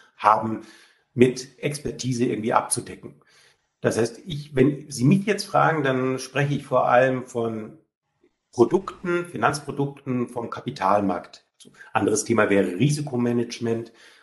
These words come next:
oder, ähm, Transformationspfade. Das ist jetzt nicht so mein Schwerpunkt.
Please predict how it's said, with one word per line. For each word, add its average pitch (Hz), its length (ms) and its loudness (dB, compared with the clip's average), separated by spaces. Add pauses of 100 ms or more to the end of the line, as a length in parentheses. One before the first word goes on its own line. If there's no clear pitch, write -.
oder, 101 440 2
ähm, 98 200 0
Transformationspfade. 110 1300 0 (360)
Das - 320 -20
ist - 60 -20
jetzt - 160 -10
nicht 104 140 -6
so 98 60 -6
mein 98 180 0
Schwerpunkt. - 500 -10